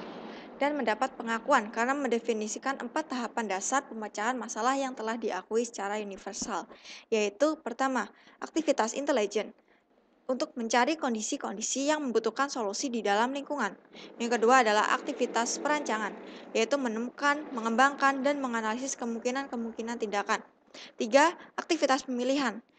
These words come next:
memilih satu tindakan tertentu dari berbagai tindakan yang tersedia. Empat, yaitu aktivitas peninjau,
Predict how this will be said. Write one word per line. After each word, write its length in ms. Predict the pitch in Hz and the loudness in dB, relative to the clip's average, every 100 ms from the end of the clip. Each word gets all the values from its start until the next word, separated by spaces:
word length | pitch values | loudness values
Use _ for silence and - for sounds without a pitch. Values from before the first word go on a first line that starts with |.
| - _ - | -20 _ -2
memilih 320 | 269 285 330 | 0 2 2
satu 240 | 320 262 262 | 0 -2 0
tindakan 480 | 233 214 220 302 | 0 -2 -2 -2
tertentu 480 | - - 220 208 254 | -4 -6 -4 2 2
dari 240 | 226 214 233 | 4 4 2
berbagai 480 | 226 196 196 262 | 0 -4 -2 -2
tindakan 480 | 269 208 190 254 254 | -2 -4 -4 -4 -6
yang 60 | 240 | -8
tersedia. 480 | - 214 202 220 - _ _ _ _ - _ _ _ _ _ _ 214 | -12 -12 -4 -2 -4 _ _ _ _ -20 _ _ _ _ _ _ 2
Empat, 240 | 294 330 - _ 208 | 4 4 -4 _ -4
yaitu 240 | 208 269 | 0 0
aktivitas 560 | 269 - 320 320 302 - | 0 -2 0 0 0 -2
peninjau, 480 | 311 330 247 190 | -6 0 2 2